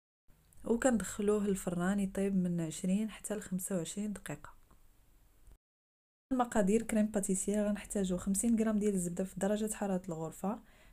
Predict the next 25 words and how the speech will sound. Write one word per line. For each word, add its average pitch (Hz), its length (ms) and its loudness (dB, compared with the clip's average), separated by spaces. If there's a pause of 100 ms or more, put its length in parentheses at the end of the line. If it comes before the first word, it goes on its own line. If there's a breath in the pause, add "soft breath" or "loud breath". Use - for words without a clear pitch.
(120 soft breath)
ميتين 202 280 0
وخمسين 220 420 0
مليله 208 300 2 (120)
الحليب، 185 420 -2 (420 loud breath)
ثلاثة 226 220 0
ديال 220 220 2
الصفار 180 480 -2 (240)
ب-، 160 140 -6
البيض، 160 840 0 (480 loud breath)
وغنحتاجو 185 460 2
ربعين 190 360 2
غرام 262 140 2
السكر، 196 580 -2 (200)
معلقه 165 360 -2
كبيره 202 320 2
ديال 208 220 0
الطحين، 196 460 -2
ومعلقه 180 480 -2
كبيره 190 320 2
عامره 220 460 2
ديال 180 260 2
النشا 175 320 0
اللي 175 220 0
هو 160 260 -4
مايزينا، 208 600 0